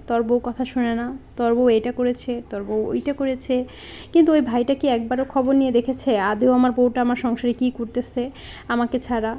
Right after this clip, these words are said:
আমি তো নেই। মেয়েটাকে আসলেই তো সময় দেওয়ার মতো কেউ নেই। মেয়েটা তো আমার মুখের দিকে তাকিয়ে চলে এসেছে আমার কাছে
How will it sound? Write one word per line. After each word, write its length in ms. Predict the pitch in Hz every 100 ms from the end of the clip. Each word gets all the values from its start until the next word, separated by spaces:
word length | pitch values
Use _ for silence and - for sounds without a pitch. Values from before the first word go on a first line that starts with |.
| 269
আমি 180 | 254 262
তো 120 | 269
নেই। 300 | 247 196 208 - -
মেয়েটাকে 320 | 247 269 269
আসলেই 380 | 240 - 269 285
তো 100 | 277
সময় 320 | - 254 247
দেওয়ার 160 | 233 233
মতো 200 | 226 247
কেউ 200 | - 233
নেই। 160 | 208 202
মেয়েটা 300 | 220 240 269
তো 80 | 294
আমার 260 | 247 254
মুখের 260 | 269 269 269
দিকে 180 | 262 269
তাকিয়ে 480 | 254 247 - 262 262
চলে 220 | 262 220
এসেছে 300 | 220 233 233
আমার 200 | 208 202
কাছে 340 | 214 214 254